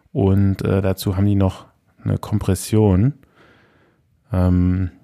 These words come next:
die so ein bisschen die Durchblutung noch dabei fördert.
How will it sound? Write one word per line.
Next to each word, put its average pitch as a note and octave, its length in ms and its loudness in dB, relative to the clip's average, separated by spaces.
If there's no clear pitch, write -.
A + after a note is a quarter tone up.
die F#2 140 -4
so F#2 160 0
ein F2+ 120 0
bisschen G2 380 0
die F#2+ 120 -2
Durchblutung G2 580 -2
noch G2 200 0
dabei F#2 360 -2
fördert. F#2 640 0